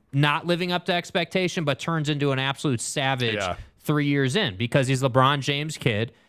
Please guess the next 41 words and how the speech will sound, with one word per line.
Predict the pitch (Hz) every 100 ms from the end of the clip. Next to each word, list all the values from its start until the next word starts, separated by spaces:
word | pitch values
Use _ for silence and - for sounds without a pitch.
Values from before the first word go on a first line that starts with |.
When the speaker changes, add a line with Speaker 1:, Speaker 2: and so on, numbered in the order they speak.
| -
Speaker 1:
He's | 151 123
got | 139 131
that | 151 135
fire. | - 220 110 -
So, | - - 165 143 - _ -
yeah, | 220 240 104
I | 123
mean, | 151
if | 135
he | 156
doesn't | 123 143 156 156
go | 165
to | 170
the | 147
league, | 135 190
that | 156 123
changes | 185 170 131
everything. | 165 214 196 - 80 - _
Speaker 2:
Yeah. | 107 101 92 - _ -
Speaker 1:
But, | 156 147 - -
mm, | - 156 160
if, | 175 175 - -
if | 170 160 - _ _ - 127
Bronny | 143 175 247 262
James | 180 185 185
is | 165
able | 139 143 151
to | 131
play | 147 127
basketball | 123 127 - 143 135
safely | - - 120 120 165 180 208 _ _ _ _ _
and | 147 135 123
he, | 117 156
Speaker 2:
Mm. | - - - 123 127 139
Speaker 1:
and, | 131
and | 135
he | 131 165 165
is | 160
allowed | 151 135 123 123 147 143
to | 127
play, | - 117 143